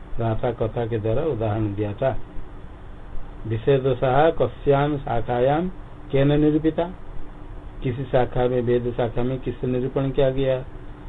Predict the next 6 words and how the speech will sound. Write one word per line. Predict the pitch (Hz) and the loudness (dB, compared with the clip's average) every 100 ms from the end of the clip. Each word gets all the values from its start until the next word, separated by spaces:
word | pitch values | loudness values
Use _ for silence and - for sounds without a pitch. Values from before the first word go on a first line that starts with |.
| - - | -4 0
क्या | 123 | 2
दोष | 120 131 - | 2 0 2
है? | 123 120 - - - - - | 0 0 -6 -12 -6 -4 -2
इति | - 131 | 0 2
आशंक्य | 110 - 117 160 | 0 -2 0 2
बृहद्रथेन, | 131 113 123 139 139 131 123 127 120 120 | 2 4 6 6 6 2 2 2 2 2